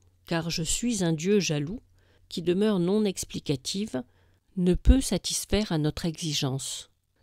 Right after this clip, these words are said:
D'un point de vue littéraire, cette expression est, disons-le, particulièrement expressive, et il faut en effet une certaine créativité, une certaine audace même, pour employer l'adjectif de jaloux à propos de Dieu,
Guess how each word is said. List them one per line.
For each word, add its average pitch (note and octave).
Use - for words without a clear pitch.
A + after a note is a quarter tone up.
D'un F3+
point A#3+
de A#3
vue G#3+
littéraire, F3+
cette -
expression F3+
est, E3
disons-le, D3+
particulièrement F#3+
expressive, D#3
et G3
il G#3+
faut -
en G#3+
effet G#3+
une F3+
certaine G#3
créativité, G3
une D#3+
certaine F#3
audace G3+
même, C#3+
pour D#3+
employer E3+
l'adjectif F#3
de C#3+
jaloux F3
à D#3+
propos G#3+
de F3
Dieu, D#3+